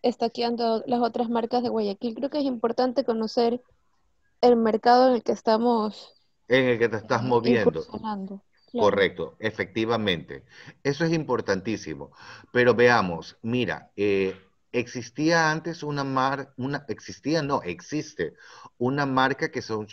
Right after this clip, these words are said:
Speaker 2: son jabones Ninakuro. Que el jabón de manzanilla, que el jabón con hierbabuena, que el jabón de canela, que el jabón de ortiga,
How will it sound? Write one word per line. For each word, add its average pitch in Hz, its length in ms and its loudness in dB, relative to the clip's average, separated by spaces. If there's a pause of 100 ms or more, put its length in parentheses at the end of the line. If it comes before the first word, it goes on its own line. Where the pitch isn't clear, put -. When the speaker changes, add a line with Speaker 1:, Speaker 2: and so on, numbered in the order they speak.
Speaker 2:
son 127 260 -4
jabones 113 560 0
Ninakuro. 95 800 -4 (680)
Que 117 100 -2
el 107 120 -2
jabón 104 380 0
de 101 120 -2
manzanilla, 90 1000 -6
que 95 100 -10
el 90 140 -10
jabón 87 380 -4
con 92 180 -4
hierbabuena, 85 960 -4
que 90 160 -8
el 87 140 -4
jabón 85 500 -6
de 82 160 -6
canela, 87 880 -4
que 87 260 -4 (480)
el 95 320 -2
jabón 87 420 -4
de 87 140 -2
ortiga, 110 1300 2